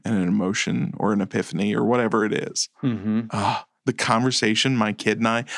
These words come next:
Speaker 1: my seventeen-year-old and I
Speaker 2: <laughs>
Speaker 1: had in the car after we left this movie, uh, it just, it,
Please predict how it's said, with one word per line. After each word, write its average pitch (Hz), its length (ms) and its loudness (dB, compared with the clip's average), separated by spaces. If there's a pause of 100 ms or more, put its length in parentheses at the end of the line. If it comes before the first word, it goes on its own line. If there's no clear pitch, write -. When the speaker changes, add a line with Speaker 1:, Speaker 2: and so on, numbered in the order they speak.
(180)
Speaker 1:
my 110 120 0
seventeen-year-old 113 1040 2
and 117 80 2
I 120 140 -2
Speaker 2:
<laughs> 113 60 0
Speaker 1:
had 117 420 0 (360)
in 117 160 2
the 104 80 0
car 104 680 0 (360)
after 110 280 0
we 104 160 2
left 98 320 0
this 127 200 -2
movie, 135 460 -2 (840)
uh, - 200 -6
it 123 120 0
just, 110 340 0 (280)
it, - 400 -8